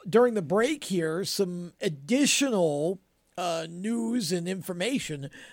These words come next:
about, uh, the return that nascar is making, or the reboot, as we, we like to call it. Uh, Randy Miller, you had some info there. First of all, it sounds like, um, the next three races or the next three tracks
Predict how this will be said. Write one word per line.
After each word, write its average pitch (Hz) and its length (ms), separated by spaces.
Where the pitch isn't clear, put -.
about, 175 560
uh, 175 180
the 160 140
return 208 560
that 151 160
nascar 160 460
is 117 120
making, 151 380
or 165 160
the 147 80
reboot, 175 560
as 151 260
we, 160 380
we 170 160
like 175 260
to 160 80
call 175 300
it. 165 240
Uh, 165 340
Randy 196 300
Miller, 208 300
you 220 300
had 202 280
some 190 140
info 214 260
there. 185 160
First 233 400
of 180 100
all, 170 220
it 175 140
sounds 254 640
like, 147 540
um, 160 640
the 175 260
next 208 360
three 214 220
races 190 680
or 165 100
the 165 80
next 208 300
three 175 260
tracks - 720